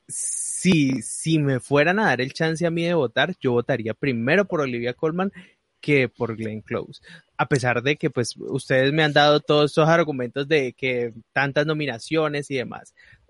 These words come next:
Pero la verdad, el performance que hizo Olivia Colman fue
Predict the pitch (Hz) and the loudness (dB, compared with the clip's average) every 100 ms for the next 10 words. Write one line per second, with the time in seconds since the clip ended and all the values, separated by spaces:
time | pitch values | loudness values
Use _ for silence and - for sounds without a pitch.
0 | _ 151 151 139 131 123 113 - 135 120 | _ 4 6 6 4 4 2 0 0 0
1 | - 135 139 - 131 127 151 151 143 120 | -2 -2 -2 -2 -2 -2 -6 -2 -2 0
2 | 127 135 139 131 139 139 139 147 156 _ | -2 -2 -2 -2 -2 -4 -4 -8 -12 _
3 | - _ - 117 107 | -20 _ -6 -4 -4